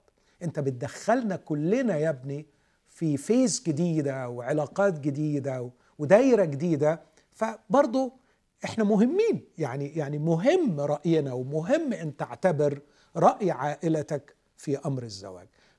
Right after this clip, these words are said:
ففي أولاد بيقول: "لا، هم ما بيفهموش، هم مش"، فبيضرب عرض الحائط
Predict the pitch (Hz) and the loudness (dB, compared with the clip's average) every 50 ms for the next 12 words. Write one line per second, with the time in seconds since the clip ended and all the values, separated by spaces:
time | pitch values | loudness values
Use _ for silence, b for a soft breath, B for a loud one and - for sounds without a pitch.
0 | b b 269 285 294 294 294 277 - 320 392 320 247 233 180 160 165 147 143 170 | b b -2 -2 -2 -2 -4 -4 0 0 2 2 2 0 0 0 0 0 -2 -2
1 | 175 _ _ _ _ _ _ _ _ _ _ _ _ _ _ _ _ _ _ _ | -4 _ _ _ _ _ _ _ _ _ _ _ _ _ _ _ _ _ _ _
2 | - - _ _ - 196 208 220 214 214 220 208 233 247 233 226 - 180 165 170 | -20 -20 _ _ -8 -6 -6 -6 -6 -6 -6 -4 -4 -2 0 -2 -2 -2 -2 -4
3 | 202 208 202 196 190 180 180 160 160 170 - - 151 151 165 180 196 202 - - | -2 -2 -2 -2 -2 -2 -2 -2 -4 -4 -4 -4 -6 -4 -2 -2 -2 -2 -4 -4
4 | - 180 175 170 165 160 160 156 156 156 143 - - - - - 147 - - 190 | -4 -4 -2 -2 -4 -6 -8 -8 -10 -12 -14 -16 -18 -20 -20 -20 -14 -8 -6 -2
5 | 170 190 233 269 214 190 175 156 131 131 151 175 175 135 143 139 - - 160 160 | 2 2 2 2 2 0 -2 -2 -2 -2 -2 -2 -2 -2 -6 -8 -4 -4 -4 -4
6 | - 165 151 - | -4 -6 -10 -12